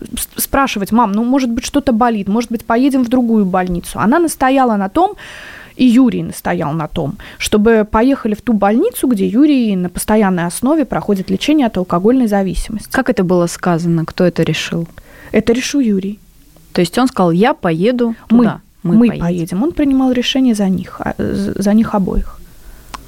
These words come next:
Speaker 2: И он, а, рассказывал, что там его все знают?
Speaker 1: Да, он дал мне телефон, а, вот этого врача, который его лечит на постоянной основе. А, мы туда поехали, он зашел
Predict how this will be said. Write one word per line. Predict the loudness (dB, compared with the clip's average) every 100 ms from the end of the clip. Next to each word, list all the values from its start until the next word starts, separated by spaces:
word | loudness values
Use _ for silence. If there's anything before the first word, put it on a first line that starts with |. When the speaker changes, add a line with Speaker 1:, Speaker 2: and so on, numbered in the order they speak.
| 0
Speaker 2:
И | 4
он, | 4 4
а, | 4
рассказывал, | 2 0 0 0 0
что | -2 -4
там | -4 -2
его | -2 -2
все | -4 -2
знают? | 2 4 4 4 4
Speaker 1:
Да, | 4 4
он | 2 0
дал | 0 0
мне | 0 -2
телефон, | -4 -6 -6 -4 -2 -2
а, | -2 -2
вот | -2
этого | -2 0 0
врача, | 0 0 2 0
который | 0 -2 0 0
его | 2 2 2 2 0 -4 -4
лечит | 0 0 0 -4
на | -4
постоянной | -4 -2 0 2 0 -2
основе. | -4 -2 -2 -2 -6 -10 -16 -16 -18 -6
А, | 0 4 4
мы | 4
туда | 4 0
поехали, | 0 0 2 2 0 0
он | 2 2
зашел | 0 -2 0 2 2 -2